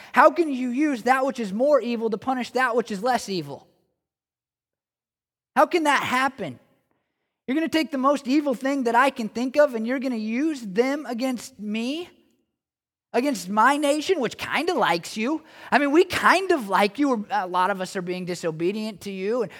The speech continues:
but at least I'm here and my friends are here and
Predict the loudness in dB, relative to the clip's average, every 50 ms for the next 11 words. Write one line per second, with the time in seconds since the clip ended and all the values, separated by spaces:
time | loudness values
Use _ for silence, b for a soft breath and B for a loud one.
0 | B -6 -4 -4 -2 -2 2 2 2 4 6 6 6 6 6 4 2 0 -2 0
1 | 0 0 2 2 2 2 2 0 0 0 -2 -2 -2 -2 -2 -4 -4 -4 -4 -2
2 | 0 0 2 2 2 2 0